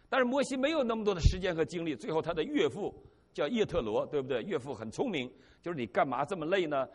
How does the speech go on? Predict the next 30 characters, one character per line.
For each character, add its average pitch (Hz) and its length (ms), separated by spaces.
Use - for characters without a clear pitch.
你 113 100
应 135 60
该 165 120
选 135 300
举 147 140
一 147 80
些 165 140
人 147 100
来 143 80
帮 294 280
助 254 80
你 175 120
来 139 160
管 131 260
理。” 107 260
所 170 140
以 160 40
就 165 140
你 139 120
应 143 40
该 170 100
选 160 240
举 143 320
百 117 180
夫 170 220
长 113 340
啊、 107 260
十 151 280
夫 190 180
长、 120 340